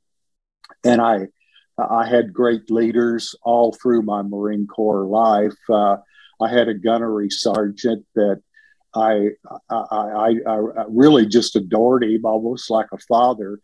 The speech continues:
And yet he was the orneriest person I ever saw. He, <laughs> he was just, uh, he was a gunnery sergeant in the Marine Corps, an old warrior and fighter. But, uh,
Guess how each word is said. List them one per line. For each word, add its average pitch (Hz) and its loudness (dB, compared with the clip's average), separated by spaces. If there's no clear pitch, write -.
And 113 -2
yet 123 4
he 127 2
was 120 -2
the 110 -2
orneriest 113 -2
person 113 -2
I 110 -2
ever 110 -4
saw. 117 2
He, 120 -2
<laughs> - -8
he 175 8
was - 2
just, - -2
uh, 131 4
he 139 6
was 151 4
a 139 2
gunnery 151 0
sergeant 139 -4
in 135 -10
the 131 -6
Marine 139 -4
Corps, 107 -4
an 104 -8
old 117 2
warrior 117 2
and 107 -4
fighter. 113 0
But, 117 0
uh, 107 0